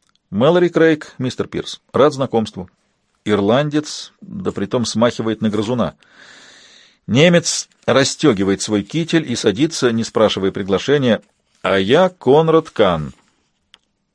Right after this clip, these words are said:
Торопливо обогнув кушетку, Крейг присаживается рядом с Канном, который, сморщив нос, оглядывается и отодвигается.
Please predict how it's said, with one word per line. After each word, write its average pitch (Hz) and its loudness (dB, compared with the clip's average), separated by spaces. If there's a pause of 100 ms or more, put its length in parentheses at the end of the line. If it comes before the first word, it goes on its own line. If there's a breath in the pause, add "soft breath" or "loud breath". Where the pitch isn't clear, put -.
(240)
Торопливо 113 2
обогнув 117 2
кушетку, 139 -2
Крейг 113 -2
присаживается 107 -2
рядом 110 2
с - -10
Канном, 131 -2 (600 loud breath)
который, 101 0
сморщив 107 -2
нос, 101 -2
оглядывается 107 -2
и 101 -4
отодвигается. 104 -4